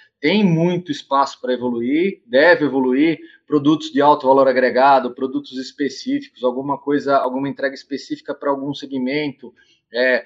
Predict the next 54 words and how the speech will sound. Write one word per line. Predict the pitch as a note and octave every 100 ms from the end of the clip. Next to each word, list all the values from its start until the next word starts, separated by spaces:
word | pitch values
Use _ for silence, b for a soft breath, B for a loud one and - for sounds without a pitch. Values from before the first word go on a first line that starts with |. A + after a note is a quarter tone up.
| _
talvez | - C#3 D3 E3 -
primeiro | - D3 D3 D#3 F3 E3
B | C#3+ D3+
two | D#3 C#3
B, | B2+ D#3+ D#3 A2 - -
uma | B2+
evolução | B2 C#3+ C#3 - F3+
com | F#3+
o |
B | D3 D#3
two | D3+
B | B2 D3
muito | C3+ D3+ E3+ F3+ D#3+
maior | D#3 D3 D#3
do |
que | C#3
do | -
B | C3 C3+
two | C3+
C, | B2 D3 D#3 B B _
o |
B | B2 C#3
two | - C3
C | D3+
talvez | D3 C#3 D3 -
fique | D3 -
pra | C#3
um |
segundo | C#3+ C#3 C3+
momento, | C3 B2+ E3+
mas, | E3 D3 - B B B B
mas, | A#2 A#2+ A#2+
é, | B2 B2+ B2+ A#2+
tem | A#2 - D#3+ F3+
sim, | - D#3+ A#2+
tem, | C3+ D#3+ D#3+
tem, | - D3+ D#3+
tem | - D3+ F3
espaço, | F3 - C#3+ E3+ - G#3
mas | G#3 G3+ E3+
não | F3 F#3+ A3
assim | G#3 G3
na | F#3+
expectativa | F#3 F#3 F#3 F3 F#3 F#3
de | F3+
todo | F#3 F3
mundo | E3 F3+ G3+
que | G3
você | F3 F#3
vai | F3 E3
tá | E3+
na | E3+
tua | E3+ E3
varanda, | D#3+ D3+ E3+ F#3 G#3